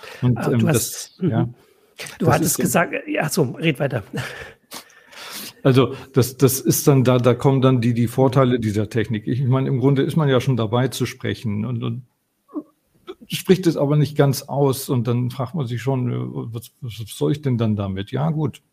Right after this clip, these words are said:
Speaker 1: dann kann ich eben still telefonieren. Dann kann ich also im I C E, im, im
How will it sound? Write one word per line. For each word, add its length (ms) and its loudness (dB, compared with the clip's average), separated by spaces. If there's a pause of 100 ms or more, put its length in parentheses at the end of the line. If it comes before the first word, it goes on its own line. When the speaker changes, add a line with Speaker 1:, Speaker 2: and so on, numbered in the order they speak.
Speaker 1:
dann 160 -4
kann 180 -6
ich 120 -10
eben 240 -2
still 260 -2
telefonieren. 680 -2
Dann 100 -14
kann 180 -2
ich 160 -8
also 560 0
im 160 0
I 100 -2
C 180 -4
E, 380 2
im, 160 0
im 220 -2